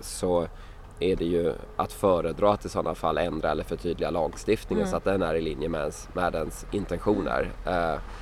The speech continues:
Speaker 1: men det är klart, sen kan man ju med regleringsbrev och, eh, och man har ju dialog med myndigheter utan att det är myndighetsstyrning, eh,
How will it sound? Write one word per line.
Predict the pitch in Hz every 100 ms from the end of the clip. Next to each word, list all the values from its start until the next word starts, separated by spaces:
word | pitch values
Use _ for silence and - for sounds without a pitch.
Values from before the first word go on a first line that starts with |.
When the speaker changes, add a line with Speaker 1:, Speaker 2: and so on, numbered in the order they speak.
| -
Speaker 1:
men | 107
det | 104
är |
klart, | 104 95 -
sen | 95
kan | 120 110
man | 107
ju |
med | 101 98
regleringsbrev | 98 104 82 82 - 101 98 90 90
och, | 90 78
eh, | 62 52 - 50 50 50 50 -
och | 92 87 80
man | 98
har | 104 101
ju |
dialog | 101 92 92 98 95
med | 92
myndigheter | 92 82 90 92 - 95 85 90 -
utan | 98 85 90
att | 90
det |
är | 87
myndighetsstyrning, | 85 85 85 - 98 98 85 80
eh, | 57 76 73